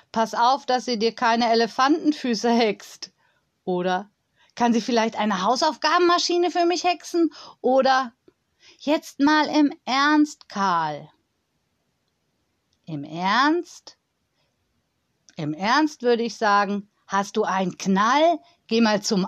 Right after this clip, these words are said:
Arzt.'“ Thomas stand auf und rollte den Ball mit dem Fuß hin und her.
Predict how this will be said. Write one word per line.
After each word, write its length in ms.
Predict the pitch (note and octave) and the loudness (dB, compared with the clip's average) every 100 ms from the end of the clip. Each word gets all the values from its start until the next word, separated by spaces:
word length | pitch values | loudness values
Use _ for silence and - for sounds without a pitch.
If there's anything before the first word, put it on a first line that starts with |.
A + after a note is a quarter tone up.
| - | -4
Arzt.'“ 840 | G#3 G#3+ G3+ D#3+ - - - - _ _ _ _ _ _ _ _ _ _ _ _ _ - | 0 2 2 0 -6 -20 -20 -20 _ _ _ _ _ _ _ _ _ _ _ _ _ -6
Thomas 400 | A3 A3+ A3+ - | 0 0 0 -4
stand 280 | F3 D#3+ | -4 -4
auf 420 | E3 E3+ G3 A3 - _ _ _ _ _ _ | -2 -2 -2 -4 -18 _ _ _ _ _ _
und 160 | F#3+ F#3+ | -6 -2
rollte 360 | F#3 A3 B3+ G#3 | 0 -2 -2 -4
den 260 | E3+ D#3+ | -4 -4
Ball 400 | D#3 D#3+ F#3 A3 - _ - | -2 0 0 -4 -8 _ -10
mit 200 | F#3 F#3 | -8 -6
dem 140 | E3+ | -8
Fuß 440 | - G#3 G#3 G#3 | -10 -8 -6 -8
hin 220 | - F#3+ F#3+ | -10 -6 -6
und 220 | F3+ - | -8 -10
her. 260 | E3+ C#3+ | -10 -10